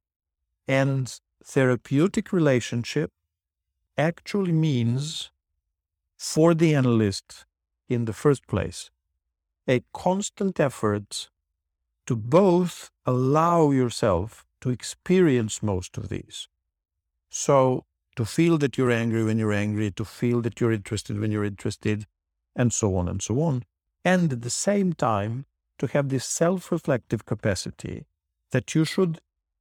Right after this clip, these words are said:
follow, that you should monitor, I, I, I probably should even say, different layers of patient's communication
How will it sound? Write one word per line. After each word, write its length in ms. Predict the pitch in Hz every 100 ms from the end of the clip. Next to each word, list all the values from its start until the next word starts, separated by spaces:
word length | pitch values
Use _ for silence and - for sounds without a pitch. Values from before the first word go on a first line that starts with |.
| _ _
follow, 680 | - - 175 160 123 120 120
that 220 | 117 -
you 60 | 113
should 380 | - 113 110 - - _
monitor, 840 | 123 120 143 151 127 117 104 104 110 _ _ -
I, 180 | 110 -
I, 140 | 117 -
I 80 | 110 -
probably 400 | 113 104 107 104
should 220 | 107 107
even 180 | 107 107
say, 300 | 123 101 110 _ _ _ _ _ _ _ _ _ _ _ _ _ _ _ _ _ 123 113
different 460 | 185 - 214 185
layers 760 | 175 147 135 131 131 131 - - _ _ -
of 260 | 120 -
patient's 420 | - 170 170 190 -
communication 960 | 147 131 117 - 104 95 - 107 113